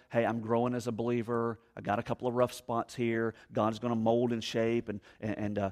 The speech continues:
and, and move those things out of my life. God's gonna work with me. He's gonna grow me." I'm not talking about that. I'm talking about the instances where we as believers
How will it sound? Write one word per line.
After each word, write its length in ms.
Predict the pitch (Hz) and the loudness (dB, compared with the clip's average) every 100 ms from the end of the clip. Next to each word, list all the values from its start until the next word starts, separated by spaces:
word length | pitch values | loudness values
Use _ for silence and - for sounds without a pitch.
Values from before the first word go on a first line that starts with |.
| - - | -4 -10
and, 160 | 101 | -8
and 180 | 107 101 | -4 -2
move 200 | 107 120 | 0 2
those 220 | 123 123 | 0 0
things 220 | 123 120 117 | -2 -2 2
out 140 | 113 | 2
of 60 | 113 | 2
my 80 | |
life. 260 | 107 107 107 | 0 0 0
God's 260 | 107 113 - | 2 2 0
gonna 160 | 123 | -4
work 280 | 117 120 - | 0 -2 -2
with 160 | 120 117 | -6 -4
me. 240 | 117 117 | -2 -2
He's 160 | 117 110 | -4 -4
gonna 200 | 123 127 | -4 -4
grow 220 | 120 117 | 0 0
me." 100 | 104 | 0
I'm 60 | |
not 180 | 147 - | -2 -4
talking 320 | 196 190 143 | -6 -6 -4
about 220 | 120 110 87 | 0 0 0
that. 160 | 98 | 0
I'm 140 | 113 156 | -2 0
talking 340 | 190 180 160 | 0 0 0
about 220 | 147 127 | 0 0
the 140 | 120 120 | 0 -4
instances 560 | 147 - - 131 107 | -6 -8 -8 -6 -6
where 160 | 107 107 | -4 -2
we 240 | 113 135 | 0 0
as 100 | 127 | 0
believers 560 | - 117 123 123 104 | -4 -4 -2 -2 -6